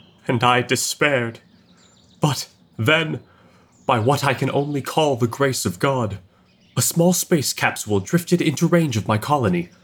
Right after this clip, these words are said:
When we opened it, we found that it contained nothing except a hand-cranked cassette player and a single autographed copy of your magnum opus, How to Get What You Want by Manipulating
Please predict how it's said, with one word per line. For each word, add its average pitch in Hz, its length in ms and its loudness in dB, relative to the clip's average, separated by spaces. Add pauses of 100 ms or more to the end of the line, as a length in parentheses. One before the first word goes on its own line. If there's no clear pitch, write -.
(720)
When 131 160 4
we 117 160 6
opened 107 300 0
it, - 180 -12 (440)
we 113 80 2
found 143 360 0
that 127 140 4
it 117 120 0
contained 113 460 0
nothing 175 400 4
except 175 320 -2
a 131 40 -6
hand-cranked 165 920 0
cassette - 400 -4
player 95 380 -2 (480)
and 185 140 2
a 90 60 2
single 175 540 -2 (100)
autographed 135 640 2
copy 113 400 0
of 95 140 -4
your 98 160 2
magnum 127 580 0
opus, 120 480 0 (680)
How 170 300 4
to 101 180 0
Get - 360 -2
What 123 220 -2
You 101 220 0
Want 139 320 -2
by 101 120 2
Manipulating 131 960 -2